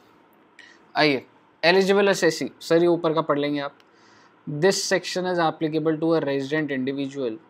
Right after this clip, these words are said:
who at any time during the previous year is certified by med-, medical authority to be a person with disability।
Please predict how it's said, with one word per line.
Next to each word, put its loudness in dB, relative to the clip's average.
who -2
at 0
any 2
time 2
during 0
the 2
previous 0
year 0
is -4
certified 0
by 0
med-, -4
medical -2
authority -4
to -4
be -2
a -4
person -6
with -6
disability। -8